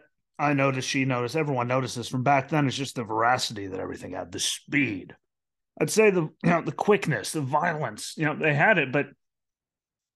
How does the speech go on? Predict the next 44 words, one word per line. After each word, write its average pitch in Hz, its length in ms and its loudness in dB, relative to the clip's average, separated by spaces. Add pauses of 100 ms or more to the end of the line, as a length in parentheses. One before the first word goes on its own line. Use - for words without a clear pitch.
(140)
just - 120 -6
the 175 60 -6
way 160 160 2
they 143 100 2
were 123 140 2
going. 110 340 -2 (600)
You 151 80 0
know, 143 60 4
it's 131 100 0
a 131 40 -2
completely 139 540 -2
different 127 380 -2
thing. 147 220 2
Like, 127 220 0
we 135 80 -4
think 151 220 -2
of 127 80 -4
the 127 80 -2
speed 156 360 2
that 139 160 0
they 139 100 -2
have 127 280 0
now, 143 280 0
but, 117 180 -10 (480)
you 147 60 -4
know, 135 60 0
it's 120 100 -4
a 113 40 -8
completely 120 440 -6
different 107 340 -8
style 151 680 2 (440)
of 139 220 2
it. 123 240 0
<clears throat> 117 260 -10
Back 135 300 0
then, 139 160 0
everything 139 400 -2
just 127 240 -4
moved 151 380 0
faster. 101 420 -6
The 101 80 -12
flow 143 360 2
of 117 100 -4
matches 135 720 -2